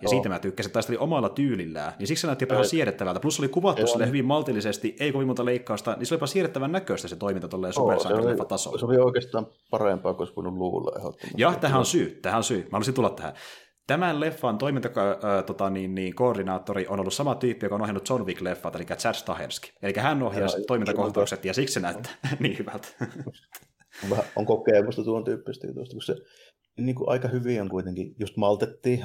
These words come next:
Speaker 1: olla leikkaamatta ja kuvaamatta liian läheltä, mikä
Speaker 2: Mhm.
Speaker 1: niinku just peittäisi, että niinku näyttelijöiden ja noiden extrojen ehkä tommosia, niinku, kun tässä on aika paljon extroja, tai siis ainakin niinku peruskuuneja, joita sit
Speaker 2: Mm.
Speaker 1: mätkitään niinku jatkuvalla syötöllä.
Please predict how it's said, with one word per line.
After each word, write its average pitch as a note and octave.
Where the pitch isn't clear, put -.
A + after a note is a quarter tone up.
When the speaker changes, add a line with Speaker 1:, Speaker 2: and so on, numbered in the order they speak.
Speaker 1:
olla F#2+
leikkaamatta G2+
ja F#2+
kuvaamatta F#2
liian F2
läheltä, F2+
mikä F#2
Speaker 2:
Mhm. F2+
Speaker 1:
niinku F2+
just F2
peittäisi, -
että -
niinku -
näyttelijöiden F2+
ja F2
noiden F2
extrojen E2+
ehkä -
tommosia, E2+
niinku, -
kun G2
tässä E2
on -
aika F#2
paljon E2+
extroja, -
tai F2+
siis E2+
ainakin E2+
niinku F#2
peruskuuneja, E2
joita E2+
sit F#2+
Speaker 2:
Mm. F#2+
Speaker 1:
mätkitään F2
niinku E2+
jatkuvalla E2
syötöllä. -